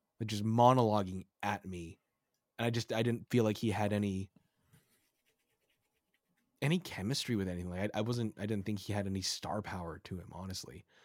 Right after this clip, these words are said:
But apparently he was the best part in Ant-Man, so I'm waiting till that's on Disney Plus to watch it, so we'll see.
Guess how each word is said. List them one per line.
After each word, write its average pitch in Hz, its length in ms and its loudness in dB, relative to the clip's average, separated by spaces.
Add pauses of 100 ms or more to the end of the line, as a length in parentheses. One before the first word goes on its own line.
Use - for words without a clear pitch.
(260)
But 113 240 2 (220)
apparently 113 400 0
he 120 180 0
was 107 160 0
the 104 120 -4
best 98 260 -4
part 101 420 -6
in 104 460 -2
Ant-Man, 113 440 -2
so 92 140 -6
I'm 101 140 0
waiting 101 280 0
till 110 180 -4
that's 107 160 -4
on 117 100 -4
Disney 120 220 -4
Plus 147 220 -2
to 120 100 -4
watch 95 240 -4
it, - 100 -12
so 98 120 -6
we'll 104 140 -2
see. 101 300 -2